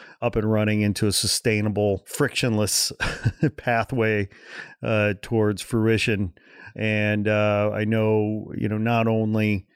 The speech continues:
is your business model, you know, I think one that serves a practical need, it also is one that serves a higher need.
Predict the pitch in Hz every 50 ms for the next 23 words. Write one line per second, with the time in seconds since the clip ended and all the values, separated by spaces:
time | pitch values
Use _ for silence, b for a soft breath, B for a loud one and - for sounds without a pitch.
0 | b b b b 107 110 107 107 104 104 104 101 95 - - - - _ _ _
1 | _ - 120 107 107 107 101 95 98 120 120 110 107 113 104 - - 117 104 104
2 | 101 101 101 101 101 98 98 95 92 - _ _ - - 120 104 101 98 95 92
3 | 98 - _ - - - 104 - - 104 98 92 - - - 104 - 92 - 95
4 | 110 107 98 107 107 110 107 107 107 101 90 - - - 123 120 113 110 110 110
5 | 107 101 95 - - - - b b b b b b b b b - - - -
6 | - 131 120 117 - 127 107 - 107 101 104 101 95 95 95 95 90 92 90 -
7 | b b b b b b b b - 107 104 101 104 107 107 107 101 - - 113
8 | 104 101 98 98 101 101 101 95 95 104 104 101 101 101 95 - - 113 104 101
9 | 92 98 95 90 104 101 101 101 95 98 98 92 92 90 90 87 85